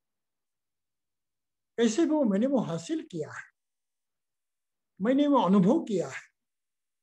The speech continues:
साक्षात्कार किया है मैंने, और मैं बिल्कुल सुखपूर्ण जीवन जी रहा हूं। इसकी तो हर आदमी को जरूरत है।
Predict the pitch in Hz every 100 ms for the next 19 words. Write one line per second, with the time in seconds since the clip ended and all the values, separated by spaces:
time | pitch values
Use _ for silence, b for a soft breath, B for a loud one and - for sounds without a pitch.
0 | _ _ _ _ - 233 220 - 240 233
1 | 254 302 302 269 226 226 196 190 190 175
2 | 156 190 226 185 247 _ _ _ 151 294
3 | 294 233 170 - 294 285 180 - 294 302
4 | 226 131 - _ _ _ 135 190 190 160
5 | 170 170 - - - _ _ _ _ _
6 | _ _ _ _ _ _ _ _ 240 -
7 | 285 285 247 151 269 226 190 214 220 170
8 | 180 214 214 -